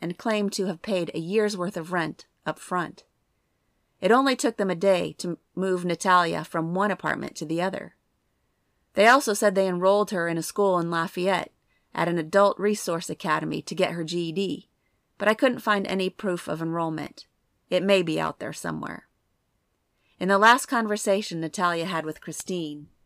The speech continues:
Christine told her that they were moving to Canada. During the four years that Natalia stayed in Lafayette,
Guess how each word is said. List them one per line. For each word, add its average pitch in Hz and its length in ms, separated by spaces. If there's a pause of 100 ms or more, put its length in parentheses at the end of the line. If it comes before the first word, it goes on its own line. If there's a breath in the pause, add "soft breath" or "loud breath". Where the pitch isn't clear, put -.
(380)
Christine 240 480
told 214 300
her 185 140
that 180 120
they 170 120
were 170 80
moving 170 360
to - 80
Canada. 160 560 (1160)
During 202 240
the 196 80
four 233 340
years 208 400
that - 140
Natalia 185 480
stayed 185 280
in 170 140
Lafayette, 165 560